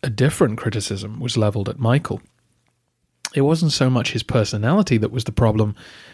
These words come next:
but his theology. "The reason the Bulgars are in the ascendant is because of our veneration of the icons."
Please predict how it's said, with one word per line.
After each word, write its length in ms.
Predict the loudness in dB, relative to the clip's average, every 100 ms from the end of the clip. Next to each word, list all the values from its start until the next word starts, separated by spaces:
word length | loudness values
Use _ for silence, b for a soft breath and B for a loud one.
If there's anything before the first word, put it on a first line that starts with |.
| B -2
but 160 | -2
his 220 | -2 -4
theology. 720 | -4 -2 2 2 0 -8 -16 _ _ _ _ _ _ _ B B B
"The 80 | 0
reason 320 | 2 2 2
the 80 | 2
Bulgars 500 | 4 4 4 4 4
are 80 | 2
in 120 | 2
the 120 | 0
ascendant 640 | -2 0 2 2 -2 -6 -14 b b b b b
is 140 | -4 -2
because 320 | 0 0 0
of 80 | 2
our 140 | 2
veneration 640 | 0 0 0 -2 -4 -6
of 100 | -6
the 120 | -6 -2
icons." 800 | -2 -2 -4 -6 -6 -6 -6